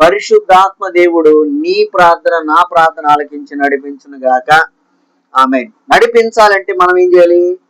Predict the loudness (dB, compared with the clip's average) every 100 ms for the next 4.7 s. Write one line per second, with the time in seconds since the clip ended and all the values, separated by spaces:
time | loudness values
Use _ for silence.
0 | _ _ _ 0 2 2 -2 -6 -6 -6
1 | -4 -2 -2 -2 -2 -4 -2 0 2 2
2 | 4 2 0 0 0 0 -4 -6 _ _
3 | _ _ _ _ _ _ _ _ _ _
4 | _ _ _ 0 2 2 2